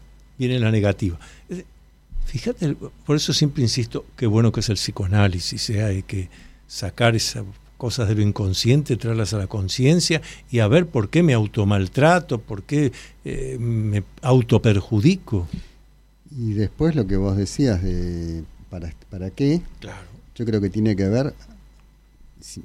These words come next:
Speaker 2: mientras ya haya un sentido.
Speaker 1: El sentido.
Speaker 2: El sentido.
Speaker 1: Sí.
Speaker 2: Bueno, ese es el Tao, el
Speaker 1: Ah,
Speaker 2: sentido.
Speaker 1: perfecto.
Speaker 2: Si tenés un sentido, no lo tenés. Pero hay que ver si el hecho de la finitud no es lo que te provoca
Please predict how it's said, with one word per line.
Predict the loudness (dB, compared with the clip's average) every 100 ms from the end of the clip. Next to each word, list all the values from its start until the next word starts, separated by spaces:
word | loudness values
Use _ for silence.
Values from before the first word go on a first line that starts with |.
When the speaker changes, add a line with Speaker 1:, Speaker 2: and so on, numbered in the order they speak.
| -12
Speaker 2:
mientras | -4 -4 -2 -4 0
ya |
haya | 0 2 0
un | 0 0 2
sentido. | 2 2 4 2 2 -2 -8 -20 -20 -20 _
Speaker 1:
El | -16 -12
sentido. | -10 -8 -10 -8 -2
Speaker 2:
El | 0
sentido. | 2 2 2 2 2 2 -2
Speaker 1:
Sí. | 0
Speaker 2:
Bueno, | 0 0
ese | 0 -2
es | -4
el | -4
Tao, | -4 -4 -4 -6 -10 -14 -18 -14
el | -10 -6
Speaker 1:
Ah, | -4 -2 -2
Speaker 2:
sentido. | -2 -6 -10 -16 -20 _ _ _ _ _
Speaker 1:
perfecto. | -20 -20 -10
Speaker 2:
Si |
tenés | -4 -2 0
un | 0
sentido, | 0 0 0 0 2
no | 2 0
lo | -2
tenés. | -2 -2 -2 -6 -16 -20 -20 _ _ _ _ _ _ _ _ _ _ _
Pero | -6 -4
hay | 0
que | 2
ver | 4 2
si | 0 0 2
el | 2 2
hecho | 0 0
de | 2
la | 0 -2
finitud | 0 2 2 2 2
no | 4
es | 4
lo | 2
que | -2
te | -4 -6
provoca | -4 -2 -2 -2 -2 -2 -4